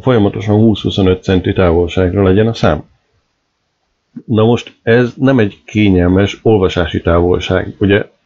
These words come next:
Mert hogy ugye, ha a mikrofontól a szám húsz-huszonöt centi távol van, akkor a képernyőtől a szemem, hát nagyjából ugyanannyi, ö,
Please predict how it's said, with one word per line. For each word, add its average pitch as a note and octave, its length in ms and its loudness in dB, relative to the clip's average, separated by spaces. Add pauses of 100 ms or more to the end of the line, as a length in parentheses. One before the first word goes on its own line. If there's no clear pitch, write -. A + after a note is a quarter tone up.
(180)
Mert G2 300 0
hogy F#2+ 400 -2
ugye, G2 320 2 (320)
ha F#2+ 140 -2
a G2 40 2
mikrofontól G#2 680 0
a F#2 60 0
szám F#2+ 400 -2 (160)
húsz-huszonöt G2+ 600 0
centi F#2+ 320 -2
távol F#2+ 500 0
van, A2+ 320 0 (320)
akkor - 240 -2
a F#2+ 80 0
képernyőtől F#2+ 760 0
a G2 60 0
szemem, G2+ 540 0 (360)
hát B2 280 -2
nagyjából F#2 520 0
ugyanannyi, F2 600 0 (560)
ö, F#2+ 280 0